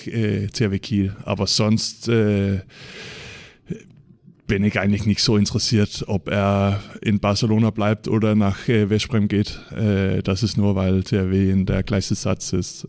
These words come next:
Mm. Ich, äh, verfolge schon C W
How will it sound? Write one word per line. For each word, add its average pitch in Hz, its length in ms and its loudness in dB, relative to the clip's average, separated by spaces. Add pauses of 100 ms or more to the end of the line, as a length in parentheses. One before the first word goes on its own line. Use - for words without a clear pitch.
Mm. 92 420 -4 (1200)
Ich, - 360 -2
äh, 160 420 4
verfolge 120 480 2
schon 120 520 4
C 110 300 2
W 107 280 4